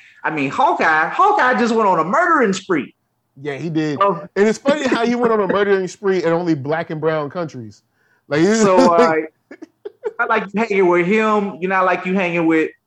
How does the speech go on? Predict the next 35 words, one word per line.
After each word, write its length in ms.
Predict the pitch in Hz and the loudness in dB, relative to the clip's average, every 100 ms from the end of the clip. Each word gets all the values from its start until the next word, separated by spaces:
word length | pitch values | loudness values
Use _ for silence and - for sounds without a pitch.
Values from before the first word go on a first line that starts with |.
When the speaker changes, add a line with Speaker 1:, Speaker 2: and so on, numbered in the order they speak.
| _ | _
Speaker 1:
I 80 | - | -2
mean, 200 | 180 165 | 2 2
well, 280 | 165 156 147 | 4 4 4
uh, 500 | 143 139 135 131 127 _ _ | 4 4 2 0 -4 _ _
you 100 | - | -4
know, 320 | 143 147 131 127 | 0 2 2 2
the, 320 | 127 120 - _ _ | 0 -2 -8 _ _
the 160 | 117 - _ _ _ _ | -12 -12 _ _ _ _
Black 280 | 107 156 147 | -4 -4 0
Widow's 300 | 202 214 151 | 2 2 2
dead. 480 | 175 208 147 165 - _ _ _ _ _ _ _ _ | 2 2 2 0 -6 _ _ _ _ _ _ _ _
So 400 | 135 - 147 135 | 0 2 2 2
Speaker 2:
Yeah, 60 | 202 | 0
she 60 | |
dead. 300 | 190 180 190 160 | 0 -2 -6 -6
Yeah, 180 | 165 170 | -6 -4
Black 220 | 165 180 | -4 -4
Widow 180 | 190 202 | -2 -2
dead 240 | 180 190 | -2 -4
too. 240 | 185 254 127 _ _ | -8 -14 -18 _ _
So 420 | - 160 151 143 _ _ | -2 0 0 -4 _ _
Speaker 1:
And 140 | 127 - | -10 -10
Speaker 2:
there's 420 | 131 156 202 208 | -6 0 2 0
no 280 | 170 190 202 | -4 -2 -2
one 440 | 196 190 190 185 175 | -2 -4 -4 -4 -4
else 240 | 185 185 | -6 -6
that 100 | 185 | -4
was 120 | 165 | -6
really 200 | 147 170 | -2 -2
Speaker 1:
Ant-Man. 260 | 151 175 180 | -2 -4 -2
Speaker 2:
close 260 | 196 170 160 | 0 -2 -6
with 120 | 151 | -8
him 260 | 156 147 | -6 -4
that's 240 | 143 135 - | -4 -6 -8
alive. 600 | 131 127 139 123 82 | -12 -10 -10 -10 -16